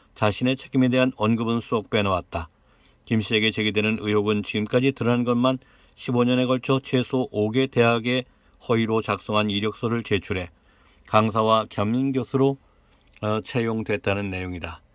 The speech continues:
그 자체로 심각한 도덕적 일탈일 뿐 아니라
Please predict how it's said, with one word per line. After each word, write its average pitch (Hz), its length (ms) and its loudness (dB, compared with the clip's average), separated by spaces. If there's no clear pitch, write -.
그 123 140 0
자체로 139 380 2
심각한 135 540 -2
도덕적 127 540 -2
일탈일 123 420 -2
뿐 120 180 -2
아니라 113 360 0